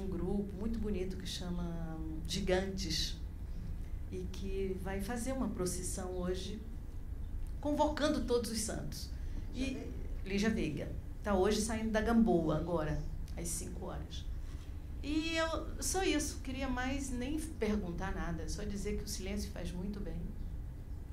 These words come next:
e que ver pessoas criativas,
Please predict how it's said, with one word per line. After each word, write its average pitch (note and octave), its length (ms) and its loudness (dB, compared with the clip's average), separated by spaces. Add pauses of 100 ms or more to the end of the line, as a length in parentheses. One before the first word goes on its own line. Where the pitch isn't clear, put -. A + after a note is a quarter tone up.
e F3+ 240 -6
que F#3 220 -4
ver G#3 320 2
pessoas F#3 720 0
criativas, E3 1300 0